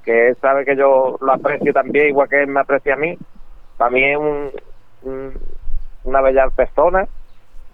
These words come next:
amigo de tus amigos y, y, y todos los calificativos que diga de él es poco, ¿vale? Porque yo creo que a día de hoy, ahora mismo en Paterna,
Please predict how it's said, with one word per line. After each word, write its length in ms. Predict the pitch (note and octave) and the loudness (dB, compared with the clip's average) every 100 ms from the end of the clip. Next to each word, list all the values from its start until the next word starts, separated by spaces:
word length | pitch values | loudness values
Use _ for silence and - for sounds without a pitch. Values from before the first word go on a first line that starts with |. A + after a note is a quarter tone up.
| - | -6
amigo 360 | A2 B2 D3 D3+ | -4 0 0 2
de 100 | D3 | 2
tus 220 | D3+ C#3 | 2 2
amigos 460 | C3 E3 F3 F3+ | 2 -2 -2 -2
y, 500 | F3 D#3+ D3 C#3 - | 0 -2 -4 -6 -8
y, 40 | B2 B2 | -4 -4
y 140 | B2+ A#2+ | -4 -2
todos 380 | C#3+ D3+ D#3+ | 2 4 6
los 80 | D3 - - - | 2 -2 -18 -8
calificativos 720 | D#3 - D#3+ D3+ D#3+ D#3+ D3+ | -4 -2 -2 -2 -2 0 -2
que 100 | C#3+ | 0
diga 220 | D3+ D#3 D3+ | 0 2 4
de 180 | D#3+ | 4
él 40 | D#3 | 2
es 60 | |
poco, 360 | - E3+ D#3 A#2 | 2 0 2 4
¿vale? 220 | A#2+ D#3+ - - - - - - - - A#3+ - - | 2 2 -4 -16 -20 -20 -20 -20 -18 -14 -14 -14 -12
Porque 680 | - A2 - A2+ A2 G#2+ G2 - - A2 | -4 -4 0 2 4 2 0 -10 -18 -4
yo 120 | B2 | -2
creo 240 | C3+ D#3 C#3+ | 2 2 2
que 400 | D3+ D3 C#3+ A#2 - - - - | 2 2 2 0 -8 -20 -10 -2
a 100 | C3 | 0
día 220 | C#3+ D#3 | 2 2
de 100 | D#3+ | 4
hoy, 220 | E3 F3 | 4 4
ahora 140 | E3+ E3 | 2 2
mismo 320 | F3 E3 E3 | 0 2 0
en 60 | |
Paterna, 840 | - D#3+ E3 E3 E3 E3+ E3+ D#3+ C3 | 0 0 2 2 0 0 0 -4 -8